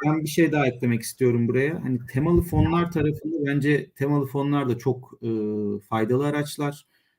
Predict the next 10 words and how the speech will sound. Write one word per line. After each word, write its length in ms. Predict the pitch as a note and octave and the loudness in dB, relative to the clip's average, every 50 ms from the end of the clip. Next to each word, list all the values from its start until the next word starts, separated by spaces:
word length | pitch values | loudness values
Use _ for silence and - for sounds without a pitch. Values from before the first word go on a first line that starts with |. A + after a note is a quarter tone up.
| _ _ _ - | _ _ _ -2
Ama 440 | C3 B2 C3 C#3 D3 - - - _ _ | 0 2 2 2 2 0 -2 -8 _ _
bir 100 | - - | -16 -10
temaya 320 | - - D3+ D3+ D3 D3 D3 | -6 -2 0 2 2 2 4
inandığımız 680 | C#3 B2 B2+ C3 C3 B2+ B2+ C3+ C#3 D3 D#3 D3 A#2+ | 4 2 2 4 4 4 4 4 4 2 0 0 0
bir 200 | A#2+ B2+ A#2+ B2 | 0 -2 -2 -2
temaya 560 | - C3 B2 B2+ B2+ A#2+ A#2 B2+ C#3+ D3+ D3 - | -2 0 0 2 2 2 0 0 -2 -4 -6 -8
uzun 340 | - A#2+ G#2+ B2 D3+ D3+ D3 | -8 -6 -2 0 2 2 2
bir 140 | B2 B2 B2 | 2 0 0
süre 380 | A#2+ - - B2 A#2+ C3 C#3 C3 | -2 -4 -2 0 2 2 2 2
bence 540 | A#2+ A2+ A2+ A#2 A2+ C#3 D3 D3 C#3+ - | 0 0 0 2 2 2 0 0 -2 -4